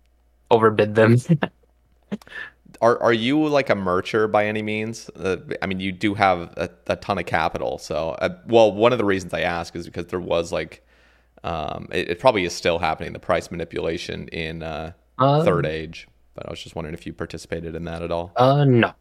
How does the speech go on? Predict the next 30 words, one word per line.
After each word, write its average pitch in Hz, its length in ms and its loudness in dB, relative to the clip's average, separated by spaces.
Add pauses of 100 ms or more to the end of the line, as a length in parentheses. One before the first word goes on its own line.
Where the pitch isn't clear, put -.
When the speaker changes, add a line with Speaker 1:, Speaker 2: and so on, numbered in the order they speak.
(140)
Speaker 1:
no. - 140 -12 (160)
<laughs> - 200 -14
I 117 80 4
just, 135 300 0 (300)
but 127 260 4 (400)
once, - 840 0 (840)
uh, 113 120 4
I 110 100 2
think, 143 180 -4
like, 107 220 -2 (280)
a - 60 -8
few 120 220 0
months 107 320 -2
after 110 360 -4
I 107 140 -4
got 107 220 -6
into, 104 320 -2
like, 98 280 -6 (720)
boosting, 127 520 2 (800)
I, 113 80 -10 (400)
I 107 220 -2 (460)
was 123 120 4
able 120 160 4
to 127 80 4
afford 113 240 4
all 107 160 -6
the - 140 -20
Third 104 220 4
Age, - 360 -4 (160)
and 113 180 -8